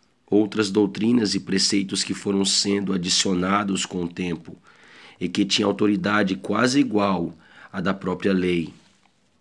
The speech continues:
entre os fariseus. Mateus capítulo cinco, versículo quarenta e três. Todas essas orientações deram origem, mais tarde,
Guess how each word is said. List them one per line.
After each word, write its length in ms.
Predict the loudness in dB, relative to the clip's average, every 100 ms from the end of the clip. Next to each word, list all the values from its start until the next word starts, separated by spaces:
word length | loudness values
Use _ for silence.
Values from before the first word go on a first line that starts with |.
| _ _ _ -4
entre 320 | -2 0 0
os 120 | -2
fariseus. 800 | -2 -2 -2 -4 -6 -8 -10 -12 _ _ _ _ -20 -14
Mateus 340 | -12 -4 -2 -2
capítulo 400 | -6 -8 -4 0
cinco, 460 | 2 4 2 -2
versículo 400 | -2 0 0 -2
quarenta 360 | -6 -4 -4 -4
e 60 |
três. 520 | -6 -8 -10 -10 -12 -14 _ _ _ _ _ _ _
Todas 300 | 0 4 4
essas 320 | 4 4 4
orientações 760 | 6 6 2 2 2 2 2 4
deram 220 | 6 6
origem, 440 | 8 6 4 2 0
mais 300 | 0 2 0
tarde, 520 | 0 -2 -2 -4